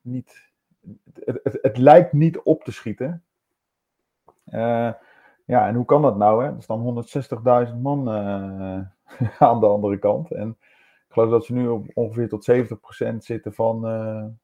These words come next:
van wat er nu ook daadwerkelijk Oekraïne is, eh, is binnengegaan. Ja, en dat er toch nog wel om wat steden wel, eh, wel wordt, eh, zwaar wordt gevochten. Kharkov, eh, in het zuiden, eh,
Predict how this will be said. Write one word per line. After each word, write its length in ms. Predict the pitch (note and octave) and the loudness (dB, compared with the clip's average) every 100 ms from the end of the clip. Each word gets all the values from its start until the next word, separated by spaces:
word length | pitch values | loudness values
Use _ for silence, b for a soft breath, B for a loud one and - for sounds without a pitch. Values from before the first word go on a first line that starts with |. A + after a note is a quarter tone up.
| _ | _
van 200 | - A2 | -4 0
wat 160 | A#2 A#2 | 0 0
er 60 | |
nu 120 | A2 A2 | -4 -4
ook 140 | G#2+ | -2
daadwerkelijk 540 | A2+ A2 A2+ A2 G#2+ | -2 0 0 -2 -6
Oekraïne 500 | A#2+ G#2+ A#2 B2 B2+ | -8 -8 -6 -6 -6
is, 280 | F#2+ F#2+ - | -8 -10 -4
eh, 260 | G2+ G2 - | 0 0 -2
is 140 | F#2+ | -6
binnengegaan. 720 | G#2 G#2 G2+ G2 - G2 A#2+ - _ _ _ _ _ - | -4 -2 -4 -6 -4 -4 -4 -10 _ _ _ _ _ 0
Ja, 220 | A2+ A2 | 4 4
en 80 | A2 | 4
dat 140 | A2+ | 2
er 80 | G#2+ | 0
toch 160 | A#2+ | -2
nog 120 | A2+ G2+ | -2 0
wel 120 | G#2 | 2
om 200 | A2 A2 | 2 0
wat 160 | G#2+ | -2
steden 380 | - A#2 A2+ G#2+ | 2 2 4 4
wel, 380 | G#2+ G#2+ A2 G#2+ | 4 4 4 4
eh, 60 | G#2+ | 4
wel 200 | A2 G#2+ | 2 2
wordt, 240 | A2 - | -2 0
eh, 260 | A2+ G#2+ A2 | 0 2 0
zwaar 320 | G#2 A2+ A2 | 0 2 2
wordt 180 | G#2 - | -2 -8
gevochten. 520 | - A#2+ - C3 B2+ | -10 -10 -8 -14 -12
Kharkov, 560 | - A#2 A#2+ B2 B2 _ _ _ _ _ | -4 -4 -4 -6 -8 _ _ _ _ _
eh, 100 | - | -20
in 240 | G2+ G#2 F#2 | -20 -20 -20
het 100 | _ | _
zuiden, 560 | - G#2+ G#2+ G#2 G2+ _ _ _ _ _ _ _ | 2 4 2 0 -6 _ _ _ _ _ _ _
eh, 680 | - G2 G2+ G#2 G2+ G2+ G2+ | -12 -8 -6 -4 -4 -4 -4